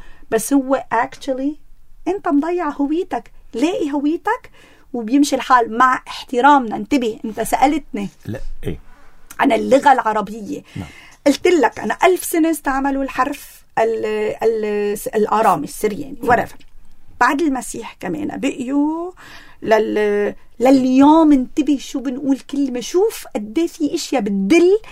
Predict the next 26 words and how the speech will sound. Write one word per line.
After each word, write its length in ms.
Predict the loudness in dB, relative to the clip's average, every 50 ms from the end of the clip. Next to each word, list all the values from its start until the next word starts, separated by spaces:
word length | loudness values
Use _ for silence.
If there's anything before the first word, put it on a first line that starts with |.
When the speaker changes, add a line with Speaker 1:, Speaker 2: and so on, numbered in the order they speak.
| -18 -4 -2 0
Speaker 1:
بس 160 | 0 2 2
على 80 | 0
جهلنا 400 | 2 2 0 0 0 0 2 2
ما 100 | 2 2
بنعرفها. 580 | 2 2 2 2 0 0 -2 -4 -2 -2 -2 -2 -4 -10 -18 -20 -20 -14 -4 0
أنا 140 | 2 4 4
شو 140 | 2 0 -2
بقول 240 | -2 0 0 2 2
لك 180 | 2 2 0
بس 140 | -4 -8 -8
تكون 200 | -8 -8 -6 -6
عم 100 | -6 -6
تحكي 320 | -8 -12 -12 -8 -8 -6 -6
لي 100 | -6 -8
شيء 200 | -6 -6 -6 -6
ومش 240 | -6 -8 -8 -8
مفهوم؟ 380 | -8 -8 -8 -8 -10 -8 -8 -10 -12 -16 -20 -20 -20 -16 -8 -4
بقول 140 | -2 -2
لك: 240 | -2 -2 -4 -10 -14 -12 -6
"please 300 | -2 -2 0 -2 -2 -6
حط 340 | -12 -14 -14 -14 _ -10 -10
النقاط 680 | -8 -8 -8 -10 -10 -8 -6 -6 -6 -6 -8 -10 -12
على 80 | -12 -12
الحروف". 680 | -12 -12 -12 -12 -12 -10 -12 -14 -14 -16 -20 -20 -20 _ _ _ _ _ _ _ _ -18
شو 220 | -10 -6 -4 -4
يعني؟ 480 | -2 -2 -2 -2 -4 -4 -6 -8 -10